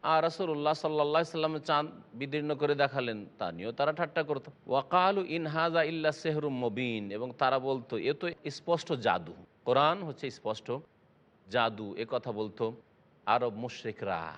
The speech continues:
কারণ জাদুর মধ্যে প্রতিক্রিয়া আছে যে হঠাৎ করে মানুষের অবস্থা পরিবর্তন করে দেয়।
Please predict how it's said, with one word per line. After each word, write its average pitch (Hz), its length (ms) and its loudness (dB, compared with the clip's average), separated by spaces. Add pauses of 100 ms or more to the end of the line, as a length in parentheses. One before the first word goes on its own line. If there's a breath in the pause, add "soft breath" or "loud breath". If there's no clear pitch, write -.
(120)
কারণ 110 260 -8
জাদুর 139 400 -4
মধ্যে 165 300 -6
প্রতিক্রিয়া 151 560 -6
আছে 127 180 -6
যে 135 60 -6
হঠাৎ 170 380 -4
করে 156 200 -4
মানুষের 143 340 -6
অবস্থা 127 300 -6
পরিবর্তন 90 440 -8
করে 80 160 -12
দেয়। 67 160 -18